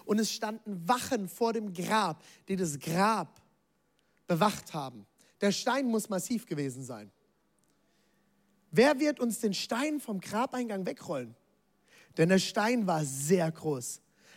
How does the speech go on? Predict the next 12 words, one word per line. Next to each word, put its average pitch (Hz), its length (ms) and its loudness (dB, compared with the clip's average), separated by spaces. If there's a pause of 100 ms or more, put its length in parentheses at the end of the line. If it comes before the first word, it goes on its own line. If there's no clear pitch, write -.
Aber 185 240 6
als 214 240 6
sie 190 120 2
hinsahen, 175 840 -2 (380)
bemerkten 160 640 2
sie, 165 320 0 (240)
dass 160 200 2
er 170 80 8
schon 196 440 0 (1200)
weggerollt 202 640 0
worden 175 280 -6
war. 175 280 -6